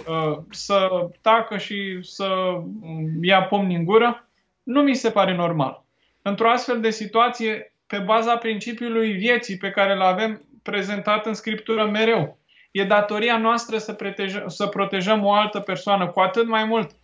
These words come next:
o persoană care este mai puțin puternică din punct de vedere fizic, cu atât mai mult, uh, că nu se poate proteja singură.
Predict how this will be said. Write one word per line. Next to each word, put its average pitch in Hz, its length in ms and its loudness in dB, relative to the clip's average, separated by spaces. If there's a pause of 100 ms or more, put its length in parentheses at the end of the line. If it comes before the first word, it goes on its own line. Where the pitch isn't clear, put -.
(220)
o 196 100 -2
persoană 208 480 -2
care 208 180 0
este 202 220 -4
mai 196 240 0
puțin 214 380 -4
puternică 208 580 -2
din 190 160 -4
punct 196 200 -4
de 190 100 0
vedere 185 360 2
fizic, 170 360 0
cu 175 60 2
atât 175 220 4
mai 202 160 4
mult, 220 200 0 (380)
uh, 160 520 0 (200)
că 196 120 2
nu 202 100 2
se 214 160 0
poate 214 300 2
proteja 202 480 -2
singură. 196 580 -2